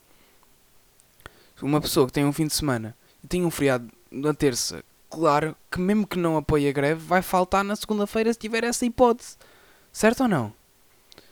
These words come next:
Se uma pessoa tiver escolha, se a pessoa puder fazer ponto só porque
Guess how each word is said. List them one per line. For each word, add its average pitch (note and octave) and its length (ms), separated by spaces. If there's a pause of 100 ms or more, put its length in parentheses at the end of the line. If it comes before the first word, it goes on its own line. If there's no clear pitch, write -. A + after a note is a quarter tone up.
(200)
Se - 120
uma D#3+ 100
pessoa G3 200
tiver F3+ 340
escolha, A#2 560 (640)
se - 120
a F3+ 40
pessoa G#3 220
puder G#3 340
fazer G3 460 (280)
ponto F#3+ 280
só - 240 (800)
porque - 300